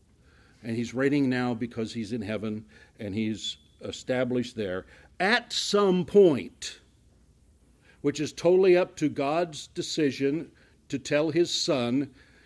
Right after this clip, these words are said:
at some point he will send his son to the earth and put an end to everything. We don't know when that's gonna be. We don't know how it's gonna be.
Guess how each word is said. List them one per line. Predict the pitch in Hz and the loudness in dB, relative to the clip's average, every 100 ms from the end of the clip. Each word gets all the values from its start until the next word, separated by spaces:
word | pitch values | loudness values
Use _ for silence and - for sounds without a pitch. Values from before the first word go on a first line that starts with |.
| _ - - | _ -14 -6
at | 127 | -6
some | - - 208 220 220 | -4 -2 0 2 2
point | 220 233 185 175 - | 2 2 4 2 0
he | 180 | -2
will | 185 156 | 0 0
send | 147 180 202 190 | 0 0 0 2
his | 202 - | 0 0
son | 156 143 147 143 - _ - | 0 2 0 -2 -8 _ 0
to | 196 | 2
the | 214 226 | 4 6
earth | 165 139 143 - - _ _ _ - | 6 6 4 0 -14 _ _ _ -2
and | 143 135 | 0 0
put | - 180 | 2 4
an | 165 | 4
end | 156 139 | 4 4
to | 135 | 4
everything. | 127 117 98 95 78 _ _ _ _ _ _ _ _ _ _ _ _ _ | 2 2 -2 -6 -10 _ _ _ _ _ _ _ _ _ _ _ _ _
We | 113 143 | -2 0
don't | 143 | 2
know | 139 | 2
when | 143 | 2
that's | 156 151 | 2 0
gonna | - 165 151 | 0 0 2
be. | 160 180 - _ _ _ _ _ _ _ - | 0 -2 -6 _ _ _ _ _ _ _ -8
We | 117 131 | -2 0
don't | 127 127 | 0 0
know | 123 123 | -2 -4
how | 117 120 147 | -4 -4 -4
it's | 151 - | -4 -4
gonna | 165 151 | -4 -4
be. | 165 | -4